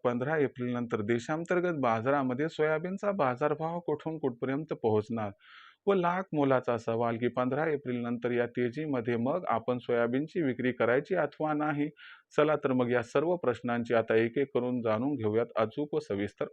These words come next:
उत्तरे. सध्याच्या कंडिशनला बघितलं तर देशांतर्गत बाजारामध्ये जी सोयाबीनची दर पातळी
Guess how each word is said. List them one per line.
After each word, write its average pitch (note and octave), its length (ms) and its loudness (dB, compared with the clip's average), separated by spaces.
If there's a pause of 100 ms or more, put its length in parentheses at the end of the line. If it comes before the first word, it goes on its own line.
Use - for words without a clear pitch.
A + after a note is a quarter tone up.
उत्तरे. - 380 -4 (1600)
सध्याच्या E3 440 6
कंडिशनला C#3+ 600 4
बघितलं B2 500 4
तर A#2 60 4
देशांतर्गत D3+ 680 2
बाजारामध्ये A2+ 640 4
जी C3+ 180 0
सोयाबीनची A#2+ 600 0
दर A2 200 2
पातळी A2 380 0